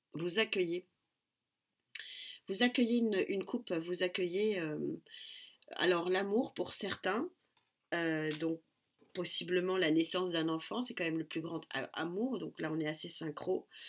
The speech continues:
Mais vous avez, euh, peut-être, euh, à accueillir une, de nouvelles relations émotionnelles fortes.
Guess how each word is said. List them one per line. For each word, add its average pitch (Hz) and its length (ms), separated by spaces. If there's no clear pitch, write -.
Mais 180 80
vous 185 220
avez, 196 460
euh, 165 120
peut-être, 175 560
euh, 151 160
à - 200
accueillir 170 640
une, 151 460
de 143 200
nouvelles 175 360
relations 170 460
émotionnelles 165 640
fortes. - 460